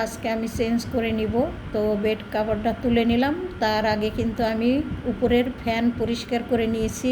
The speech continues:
এবং রুমের ঝুল ঝাড়ু কিন্তু দিয়ে নিয়েছি, কারণ বেড কভার চেঞ্জ করার আগে আমি এই কাজটা করে থাকি। এতে করে আমার মনে হয়, আহ, রুমের ভিতরে একটু ধুলাবালিও কম থাকে। যাই হোক,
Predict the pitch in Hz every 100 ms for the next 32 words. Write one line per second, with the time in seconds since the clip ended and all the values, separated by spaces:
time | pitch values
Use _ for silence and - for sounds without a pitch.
0 | 247 208 233 285 - - - - - -
1 | 233 240 233 247 302 320 247 196 220 240
2 | 233 208 226 226 233 247 - 240 233 277
3 | 349 277 220 226 226 220 208 - - 208
4 | - - 233 240 247 240 247 - 240 240
5 | 240 240 233 - 233 233 226 214 247 277
6 | 226 233 220 214 214 - 233 - 233 220
7 | 226 208 269 359 - - 233 233 240 233
8 | 220 214 214 220 220 233 214 254 - -
9 | - - - 214 208 214 226 226 214 202
10 | 214 233 226 220 202 254 247 233 220 214
11 | 214 214 208 247 220 208 214 - 175 170
12 | - - 220 254 254 262 277